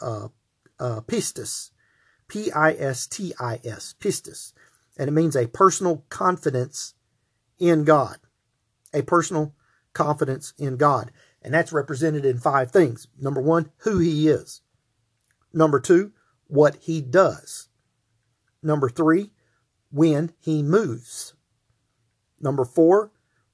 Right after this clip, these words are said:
where he is at. And number five, why he is. Those are the five things that, that, a, that a, an adult Christian understands and has perfect personal confidence in God.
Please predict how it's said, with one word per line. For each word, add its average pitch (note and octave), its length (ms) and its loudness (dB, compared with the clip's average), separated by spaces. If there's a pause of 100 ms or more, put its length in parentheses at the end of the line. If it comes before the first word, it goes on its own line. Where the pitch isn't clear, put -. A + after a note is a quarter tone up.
(120)
where D#3+ 540 2 (480)
he D#3+ 220 0
is D#3+ 240 2
at. F3 280 2 (480)
And C3 100 -8
number C#3 220 0
five, D#3+ 520 2 (560)
why C#3+ 580 2 (540)
he E3+ 280 -8
is. D3+ 440 -2 (400)
Those D#3 200 2
are D3 40 -8
the B2+ 120 -6
five D#3 340 -2
things D#3 300 -4
that, A#2+ 260 -4
that, B2 180 -4
a, A2 60 -8 (180)
that B2 240 -6
a, A2 180 -8 (100)
an A2 180 -10
adult C3+ 460 4
Christian D3 480 -4 (320)
understands D#3+ 580 -4
and A#2+ 100 -6
has A2+ 140 -8
perfect - 480 -4
personal D3+ 360 -4
confidence B2+ 500 -10
in C3 160 -6
God. A#2+ 260 -4